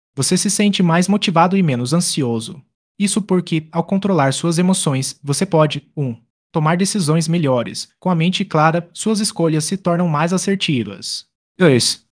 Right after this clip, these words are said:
lidar com desafios. Você enfrenta obstáculos com mais confiança, sem deixar que o medo te paralise.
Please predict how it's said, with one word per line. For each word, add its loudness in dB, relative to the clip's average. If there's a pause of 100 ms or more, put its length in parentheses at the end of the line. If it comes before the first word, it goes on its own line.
(160)
lidar -2
com -4
desafios. -6
Você -4
enfrenta 0
obstáculos -2
com -6
mais -2
confiança, -2
sem -2
deixar 0
que -6
o 0
medo -2
te -6
paralise. -4